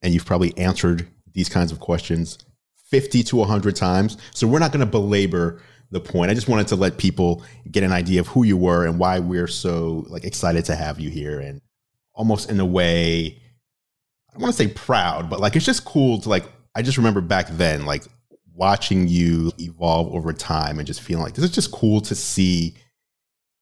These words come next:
a kid in high school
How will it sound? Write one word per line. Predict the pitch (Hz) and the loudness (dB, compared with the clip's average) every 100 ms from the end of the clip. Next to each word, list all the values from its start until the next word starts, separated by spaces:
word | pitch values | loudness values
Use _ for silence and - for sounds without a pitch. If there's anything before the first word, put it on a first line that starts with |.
| _ _ _ _ _ | _ _ _ _ _
a | 92 | -12
kid | - - 127 120 110 110 - _ _ _ _ _ _ _ _ _ _ _ _ | -12 -4 0 2 0 -4 -10 _ _ _ _ _ _ _ _ _ _ _ _
in | 110 | -2
high | 101 107 95 | 0 2 0
school | - - 95 87 82 82 - | -2 0 2 4 2 -2 -8